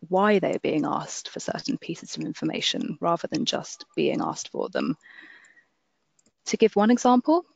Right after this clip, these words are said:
uh, for scientific reports, scientific reports even,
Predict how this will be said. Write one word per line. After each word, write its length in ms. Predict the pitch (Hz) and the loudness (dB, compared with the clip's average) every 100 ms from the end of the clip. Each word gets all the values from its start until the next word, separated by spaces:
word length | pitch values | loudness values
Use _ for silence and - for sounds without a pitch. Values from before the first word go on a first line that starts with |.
| - | -2
uh, 160 | 190 180 | 0 0
for 140 | - | -2
scientific 400 | - 214 202 - | -4 -4 -4 -6
reports, 960 | - 202 - - - - 196 180 - - - _ | -6 -6 -6 -10 -10 -6 -4 -4 -8 -18 -20 _
scientific 340 | - 196 - - | -8 -6 -6 -6
reports 320 | 170 180 - | -2 -2 -2
even, 180 | 165 | -4